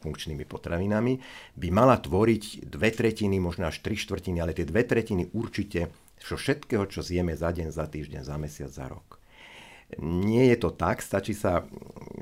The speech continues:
pozrieť do tanierov iných spolustrávníkov, že ten podiel tých, tých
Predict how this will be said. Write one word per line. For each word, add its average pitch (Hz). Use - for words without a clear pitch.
pozrieť 95
do 101
tanierov 92
iných 87
spolustrávníkov, 90
že -
ten -
podiel 90
tých, -
tých -